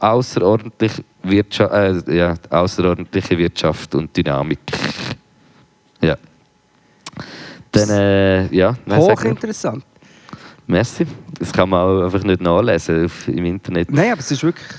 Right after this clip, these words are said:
Speaker 2: es ist, äh
Speaker 1: Ähm, ja, sehr, äh, Ding. Dann habe ich da gelesen bei Traditionen, was, äh, wichtig ist in, äh, Freiburg, was alles ist. Es ist, äh, der Nikolausumzug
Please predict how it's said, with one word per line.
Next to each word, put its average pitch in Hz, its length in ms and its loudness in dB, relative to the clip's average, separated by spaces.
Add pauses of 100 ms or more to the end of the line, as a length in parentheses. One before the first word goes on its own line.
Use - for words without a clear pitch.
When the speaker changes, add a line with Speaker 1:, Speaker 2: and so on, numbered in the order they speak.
(160)
Speaker 2:
es - 60 -10
ist, 135 240 -6
äh 123 240 -2 (160)
Speaker 1:
Ähm, 110 240 4
ja, 117 260 4
sehr, 120 320 4
äh, 113 140 6
Ding. 143 320 2
Dann 123 140 4
habe 120 120 4
ich 117 60 2
da 107 180 4 (360)
gelesen 113 340 4
bei 107 180 2
Traditionen, 123 1080 2 (1300)
was, 95 300 2
äh, 95 340 4
wichtig - 360 0
ist 113 120 0
in, 107 100 2
äh, 101 220 4
Freiburg, 110 460 2
was 90 160 0
alles 87 220 2
ist. 98 180 0
Es 90 160 -2
ist, - 140 0
äh, 80 380 4 (800)
der 98 100 4
Nikolausumzug 143 1200 0